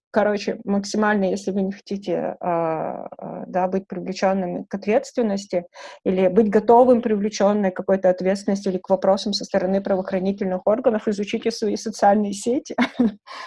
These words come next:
Ам, е-, и просто, чтобы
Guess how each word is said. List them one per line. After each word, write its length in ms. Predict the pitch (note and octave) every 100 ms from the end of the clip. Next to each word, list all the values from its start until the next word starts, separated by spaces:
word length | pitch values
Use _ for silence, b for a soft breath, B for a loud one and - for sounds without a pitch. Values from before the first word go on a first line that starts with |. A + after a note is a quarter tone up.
| B B B B
Ам, 380 | G3+ F#3 F3+ - - _ _ _ _
е-, 440 | F#3+ F#3 F#3 F3+ -
и 360 | - G3+ G#3 G#3 G3+ -
просто, 580 | - A3 - F#3+ F3 F3 _ _ _ _ -
чтобы 600 | - G3 F#3+ F#3 F3 -